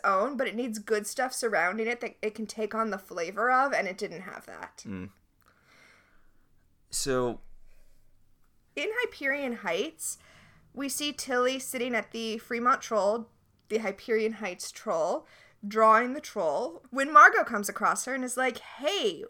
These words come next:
Speaker 1: we should date. Let's go on a date."
Speaker 2: And Alice is like, "Well, you are the only person who sees me, but also that might be a bad idea because I have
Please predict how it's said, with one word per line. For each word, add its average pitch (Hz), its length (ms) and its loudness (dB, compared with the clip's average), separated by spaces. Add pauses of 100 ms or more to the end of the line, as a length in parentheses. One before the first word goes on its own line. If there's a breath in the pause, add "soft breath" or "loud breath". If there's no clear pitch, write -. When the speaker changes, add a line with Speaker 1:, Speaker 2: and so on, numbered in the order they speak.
Speaker 1:
we 233 320 -6
should - 340 -6 (140)
date. - 540 -8 (100)
Let's 214 400 0
go 220 380 2
on 240 160 4
a 202 80 -2
date." - 760 -12 (580 soft breath)
Speaker 2:
And 101 140 -8
Alice 107 320 -2
is 90 160 -6
like, 92 240 -6
"Well, 104 180 2
you 107 200 -2
are 120 180 4
the 127 140 -4
only 107 200 -2
person 104 460 -4
who 101 400 -4
sees 147 680 -2
me, 101 500 -2 (480 soft breath)
but 98 320 0 (340 soft breath)
also 110 540 0
that 107 280 2
might 113 240 0
be 117 120 -6
a 107 40 -2
bad 101 300 0
idea 101 400 0
because 92 400 -8
I 92 100 -2
have 98 440 -8